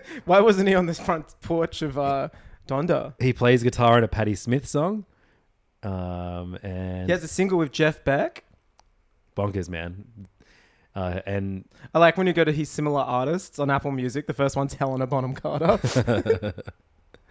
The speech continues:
Speaker 1: The Doors, Jim Morrison, Emily Blunt. I guess because a lot, look, Sweeney Todd's, like, his number one hits on here.
Speaker 2: Yeah.
Speaker 1: So there you go. You get a lot of musical freaks as well who are probably, like, defending Johnny.
Speaker 2: So, like, I, I reckon, like, peak cult status Johnny Depp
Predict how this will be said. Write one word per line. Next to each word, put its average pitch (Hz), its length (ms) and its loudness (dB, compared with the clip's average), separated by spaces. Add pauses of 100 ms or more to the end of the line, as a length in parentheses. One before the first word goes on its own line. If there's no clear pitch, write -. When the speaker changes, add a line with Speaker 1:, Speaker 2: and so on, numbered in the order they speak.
(240)
Speaker 1:
The 151 120 -2
Doors, 151 500 2
Jim 151 200 2
Morrison, 151 480 4
Emily 175 360 6
Blunt. 143 560 0 (320)
I 160 120 4
guess 180 200 6
because 208 300 -4
a 185 40 0
lot, 156 220 0
look, 156 140 -2
Sweeney 156 320 -2
Todd's, 127 320 -8
like, 135 180 -6
his 123 220 -12 (160)
number 135 240 -4
one 127 160 -2
hits 127 280 -10
on 135 120 -8
here. 143 260 -8 (180)
Speaker 2:
Yeah. 110 220 0
Speaker 1:
So 185 100 4
there 247 120 8
you 233 60 2
go. 165 60 6
You 156 120 4
get 190 100 4
a 233 60 6
lot 233 100 6
of 160 80 2
musical 151 560 -6
freaks 123 400 -8
as 117 140 -8
well 131 240 -2
who 147 100 0
are 143 60 0
probably, 139 320 -10
like, 131 320 -14 (340)
defending 135 500 -10
Johnny. 117 440 -8 (1200)
Speaker 2:
So, - 180 4
like, 151 180 8
I, 143 340 4
I - 20 2
reckon, 151 220 4
like, 139 180 2
peak 131 320 -2
cult 123 340 2
status 110 380 -2
Johnny 101 260 -2
Depp 95 280 -4